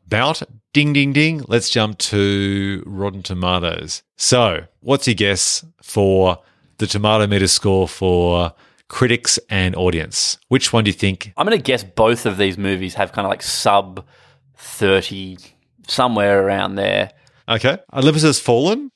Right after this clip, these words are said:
Speaker 1: has forty-nine percent aggregated from critics and sixty-six percent from audience, so forty-nine and sixty-six, against White House Down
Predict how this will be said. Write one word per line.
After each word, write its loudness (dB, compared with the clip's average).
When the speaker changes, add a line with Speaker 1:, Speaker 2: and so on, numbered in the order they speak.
Speaker 1:
has 0
forty-nine 2
percent -2
aggregated 0
from 2
critics 0
and 0
sixty-six -2
percent 0
from -4
audience, 0
so -2
forty-nine 2
and 0
sixty-six, 0
against -2
White 2
House 0
Down 0